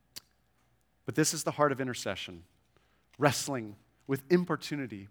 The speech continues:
bringing God's own name and character and saying, "God, act." This is what we do. So that's, that's sort of the, um,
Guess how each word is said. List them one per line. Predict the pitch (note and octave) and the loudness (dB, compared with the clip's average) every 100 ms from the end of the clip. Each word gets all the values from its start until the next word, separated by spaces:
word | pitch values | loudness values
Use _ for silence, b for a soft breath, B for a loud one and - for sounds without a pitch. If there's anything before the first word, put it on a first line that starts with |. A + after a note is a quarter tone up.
| _ - | _ -2
bringing | D#3 D#3+ C#3+ | 2 2 2
God's | C#3+ C#3 D3 C3 - b b | 4 6 4 2 -6 b b
own | D#3+ D#3+ E3+ D#3+ | 2 4 4 4
name | D#3 D#3+ D#3+ E3+ | 4 4 4 0
and | C#3 | -6
character | C3 D3+ C#3+ - | -2 0 0 0
and | C#3 | -4
saying, | C3 C#3 A#2+ | -2 -4 -2
"God, | C#3 C3 C#3 B2 - b b b b - | -4 0 -2 -2 -16 b b b b -2
act." | F#2 - - - - _ _ _ _ _ _ _ _ _ _ _ _ _ _ _ | -2 -4 -18 -20 -20 _ _ _ _ _ _ _ _ _ _ _ _ _ _ _
This | - | -12
is | A#2+ | -6
what | C3+ | -4
we | D3 | -4
do. | D#3 G3+ D3+ - _ _ _ _ _ _ _ b b b b b b b b _ _ | -4 -6 -10 -18 _ _ _ _ _ _ _ b b b b b b b b _ _
So | - | 6
that's, | F3 B3 - - - | 12 12 10 0 4
that's | D3+ A3 - | 10 10 10
sort | - A3 G#3 | 4 6 6
of | D#3+ | 6
the, | F3 E3+ | 6 8
um, | D3+ C#3 B2+ A#2+ | 8 6 2 -4